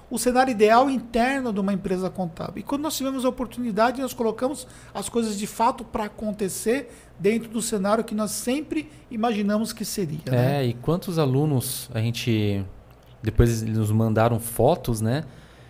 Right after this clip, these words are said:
Speaker 2: É, né, por exemplo, nós tínhamos uma, nó-, nós temos ainda uma parede preta onde tem um monte de, de frase, de efeito, logotipo de, de parceiros. Ai, ficou bem famosa essa, essa,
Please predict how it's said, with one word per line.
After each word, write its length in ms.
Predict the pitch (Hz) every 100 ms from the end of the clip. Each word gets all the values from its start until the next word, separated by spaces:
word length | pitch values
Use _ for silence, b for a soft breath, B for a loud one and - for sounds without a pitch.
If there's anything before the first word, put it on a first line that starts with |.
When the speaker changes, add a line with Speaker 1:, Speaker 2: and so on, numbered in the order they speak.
| B
Speaker 2:
É, 60 | -
né, 120 | 104
por 120 | 104 127
exemplo, 240 | 113 110
nós 120 | 110
tínhamos 280 | - 131 131
uma, 240 | 143 135 135
nó-, 280 | 113 110 107
nós 160 | 113
temos 340 | - 139 143 113
ainda 220 | 110 110
uma 80 | 110
parede 360 | 117 117 117
preta 440 | 120 123 117 135 151
onde 180 | 156 165
tem 160 | 151
um 60 | 156
monte 260 | 139 143
de, 380 | 139 147 175 156
de 80 | 127
frase, 540 | 123 107 104 127 117
de 80 | 107
efeito, 540 | 123 - 110 127 127 107
logotipo 560 | 110 120 - 123 -
de, 280 | 107 107 104 - B B B B
de 80 | 110
parceiros. 800 | 123 127 - - 120 135 113 110
Ai, 260 | 147 151 123
ficou 280 | - - 139
bem 140 | 135
famosa 500 | 156 175 147 123 117
essa, 680 | 113 - 110 104 98 95 107
essa, 640 | - 95 - 101 98 95